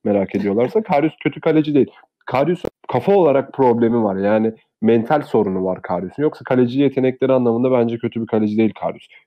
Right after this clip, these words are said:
Ki bunu da söyledim daha önce de. Ama, e, yani, bak, ho-, ilk geldiği zaman basın toplantısında şöyle bir açıklaması var. "Ben," dedi, "bu takıma toplu bir şekilde hücum, toplu bir şekilde de savunma yapmayı öğreteceğim."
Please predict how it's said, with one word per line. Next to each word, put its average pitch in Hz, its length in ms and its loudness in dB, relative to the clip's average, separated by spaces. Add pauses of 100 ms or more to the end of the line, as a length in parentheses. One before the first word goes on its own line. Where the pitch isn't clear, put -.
(100)
Ki 127 140 0
bunu 120 200 2
da 117 160 2 (180)
söyledim 104 460 2
daha 90 180 -2
önce 85 240 -10
de. 82 60 -12 (280)
Ama, 165 380 0 (400)
e, 113 360 2 (220)
yani, 139 340 0 (220)
bak, 104 200 -4 (120)
ho-, 143 80 6 (420)
ilk 180 240 -2
geldiği 165 380 2
zaman 160 320 2
basın 143 240 0
toplantısında 135 560 -2
şöyle 131 300 4
bir 120 60 6
açıklaması 113 640 0
var. 92 160 -4 (340)
"Ben," 156 340 0
dedi, 170 200 0
"bu 160 80 -2
takıma 175 520 -2 (880)
toplu 165 420 0
bir 208 60 2
şekilde 113 440 -4
hücum, 139 420 2
toplu 160 340 -2
bir 160 60 -4
şekilde 156 360 0
de 185 80 4
savunma 139 420 2
yapmayı 127 360 2
öğreteceğim." 92 600 -2